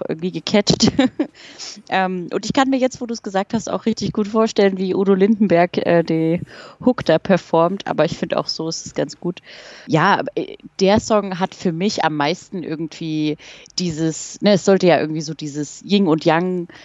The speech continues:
sein, das weiße und das schwarze Album. Und ich fand, der Song hat es irgendwie am besten auf den Kopf getroffen, dass es halt nicht alles, alles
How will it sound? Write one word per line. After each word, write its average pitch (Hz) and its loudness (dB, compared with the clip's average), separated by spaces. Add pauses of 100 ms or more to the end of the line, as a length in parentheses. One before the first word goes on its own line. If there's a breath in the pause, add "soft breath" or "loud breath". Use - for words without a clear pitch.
(140 loud breath)
sein, 170 2
das 156 -6
weiße 160 0
und 160 -4
das 151 -6
schwarze - 0
Album. 147 0
Und 143 -6
ich - -14
fand, 151 -2
der 147 2
Song 165 -4
hat 185 -2
es - -10
irgendwie 147 0 (300 loud breath)
am 160 2
besten 156 2
auf 170 4
den 151 0
Kopf - -6
getroffen, 175 0
dass 147 0
es - -4 (420 loud breath)
halt 151 2 (580 loud breath)
nicht 196 2
alles, 165 0 (640)
alles 160 0